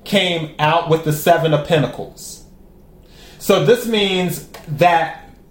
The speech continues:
you're looking for fast results off of your investment is what you're doing. It's almost like you're moving fast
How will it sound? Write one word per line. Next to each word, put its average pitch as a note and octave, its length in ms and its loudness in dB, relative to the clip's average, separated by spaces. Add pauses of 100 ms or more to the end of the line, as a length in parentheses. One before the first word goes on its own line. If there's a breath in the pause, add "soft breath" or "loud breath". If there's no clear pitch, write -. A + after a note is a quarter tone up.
(200)
you're F3+ 280 2
looking A#3+ 440 2
for F#3+ 220 0
fast F3 480 0
results C#3 1000 -2 (1800 soft breath)
off F#3 240 4
of D3+ 120 0
your E3 200 4
investment C#3 680 -2 (300)
is D#3+ 180 0
what D#3+ 240 2
you're D3 180 0
doing. C#3 340 0 (1040)
It's F3 160 -2
almost F#3+ 340 0
like F3+ 220 2
you're E3 120 2
moving F3+ 420 2
fast D3+ 680 0